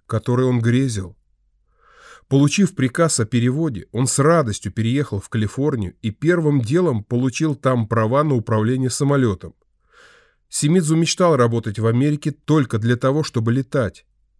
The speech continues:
Жертвуя своими денежными средствами на существование и рабочим временем,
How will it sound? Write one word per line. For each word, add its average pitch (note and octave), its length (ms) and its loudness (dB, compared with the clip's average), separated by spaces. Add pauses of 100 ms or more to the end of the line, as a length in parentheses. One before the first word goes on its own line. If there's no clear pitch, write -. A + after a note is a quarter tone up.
(760)
Жертвуя G#2+ 640 0
своими D3 460 2
денежными A#2 560 -2
средствами B2+ 600 -2
на A2 140 0
существование B2 1000 -2
и A#2 80 -4
рабочим C3 500 0
временем, B2 520 0